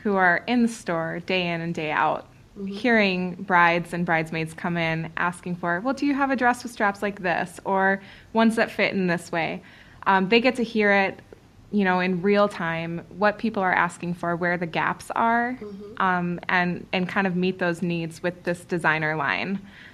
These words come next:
Speaker 1: Um, so we just created this brand, um, of bridesmaid dresses to kind of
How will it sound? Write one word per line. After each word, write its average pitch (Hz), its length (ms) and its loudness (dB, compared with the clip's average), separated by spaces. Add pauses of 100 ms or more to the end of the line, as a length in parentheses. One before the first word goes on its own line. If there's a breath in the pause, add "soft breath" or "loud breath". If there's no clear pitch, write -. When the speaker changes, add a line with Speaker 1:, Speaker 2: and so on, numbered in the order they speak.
(320 loud breath)
Speaker 1:
Um, 180 240 4
so 214 160 0
we 202 160 6
just 202 260 -4
created 214 560 4
this 180 240 0
brand, 165 600 -4 (140)
um, 160 540 -6 (1040)
of 190 160 2
bridesmaid 170 480 0
dresses 165 380 -4 (100)
to - 160 -4
kind 247 240 4
of 208 320 4